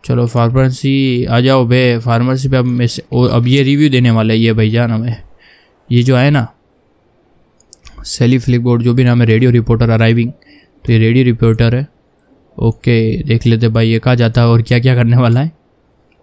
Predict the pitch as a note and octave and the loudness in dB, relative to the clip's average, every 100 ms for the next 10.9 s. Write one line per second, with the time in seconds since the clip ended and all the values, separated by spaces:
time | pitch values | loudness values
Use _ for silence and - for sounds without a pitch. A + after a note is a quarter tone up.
0 | - - A#2+ A#2+ B2 B2 B2 A#2+ A#2+ A#2+ | -16 -4 -2 0 2 2 2 2 0 0
1 | B2+ A#2+ A#2 B2+ A#2 A#2+ A#2 C3 - A#2 | 0 0 0 -2 -2 -4 -4 -6 -2 0
2 | A#2 A#2 B2 B2+ C3+ - B2+ B2+ B2 - | 2 2 2 0 -2 0 0 0 -4 -8
3 | - B2 A#2+ A#2 A2+ A2 A2+ A2+ A#2+ D#3 | -4 0 2 2 2 0 0 0 -2 -4
4 | - _ _ _ _ _ _ _ _ _ | -10 _ _ _ _ _ _ _ _ _
5 | _ - A2+ A#2 A2 C3+ A#2+ A2+ A#2 A#2 | _ -6 -2 0 -2 0 -2 0 -2 0
6 | A2+ A2 A#2+ C3 - - _ _ _ _ | -2 -2 -4 -4 -8 -20 _ _ _ _
7 | _ _ _ _ _ _ _ _ _ _ | _ _ _ _ _ _ _ _ _ _
8 | - - - - A#2 A#2+ A#2 - C3+ C3 | -20 -20 -14 -4 0 2 0 2 0 2
9 | B2+ B2 B2+ C3+ B2+ A#2+ A#2 A#2+ A#2 A2+ | 0 0 2 2 2 2 2 0 0 0
10 | A#2 - B2+ B2 A#2 A2+ A2+ A2+ | 0 0 0 0 0 0 0 0